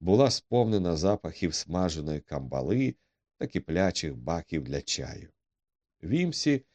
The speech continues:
він знав, обідав у своєму клубі, перш ніж поїхати з Фредді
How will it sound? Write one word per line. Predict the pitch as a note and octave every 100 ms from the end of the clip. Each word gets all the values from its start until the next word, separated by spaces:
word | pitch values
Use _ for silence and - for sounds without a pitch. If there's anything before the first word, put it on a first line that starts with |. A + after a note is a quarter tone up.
| _ _ -
він | F#2+ G2
знав, | F2 F#2+ G2 F2 D#2 _ _ -
обідав | A2 G3+ E3 C#3+ -
у | F2+
своєму | - D2 F2+ A2+ F#2
клубі, | - D2+ G#2 C3 E2 D2 - _ _ -
перш | A#2+ - -
ніж | F2+ -
поїхати | - D2+ G2 - E2 E2+
з | -
Фредді | - E2+ F2+ D#2 E2